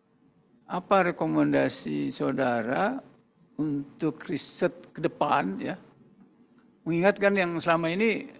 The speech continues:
eh, Indonesia kenapa nggak pakai itu kan? Sekarang sedikit banyak udah tahu ya. Ke depan sehingga kalau emang ini menjanjikan, kira-kira apa yang perlu diriset dalam jangka pendek, menengah, panjang tentang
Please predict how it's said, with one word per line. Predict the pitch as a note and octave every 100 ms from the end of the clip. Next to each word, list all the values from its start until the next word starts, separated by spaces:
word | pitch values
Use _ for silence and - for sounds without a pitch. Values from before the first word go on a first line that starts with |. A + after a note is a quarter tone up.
| -
eh, | E3 E3 D#3+ D#3+
Indonesia | E3 F3 E3+
kenapa | G#3+ G3+ -
nggak | E3+ D3
pakai | C#3 F3+
itu | E3 C#3+
kan? | C3+ E3+ F#3+ -
Sekarang | - D#3 F3 F#3+ -
sedikit | E3 D#3+ D#3
banyak | E3 F3
udah | D#3
tahu | D3+ C#3+ D3 -
ya. | - E3+ _ - _ _ _
Ke | -
depan | D#3 F3+ F#3+
sehingga | - E3+ D#3 D#3 F3+ E3 - - - _ _ _ _ -
kalau | F#3 F#3+
emang | F#3 F#3+ F#3+
ini | F#3+ F#3 F#3 F3+
menjanjikan, | F3+ D#3 D#3+ G3+ A#3 D3 C3 C3+ F3+ G3+ - _ _ _ _ _ _ _ _
kira-kira | G#3+ F3+ E3+ G3+ A#3 - - - _ -
apa | F3+ - A#3+
yang | A#3
perlu | - F3 E3 D3+
diriset | D3 D3 C#3+ C3+ - C#3+ - -
dalam | C#3+ C#3+
jangka | D3 C3
pendek, | C#3 C#3 C3 D#3 D3+ D3+
menengah, | C#3 C#3 C#3 C3+
panjang | C3+ A#2+ C3 D3 G3+ B3 - - _ _ _ _ -
tentang | D3 D#3 C#3+ F3 D#3 D3+ D3+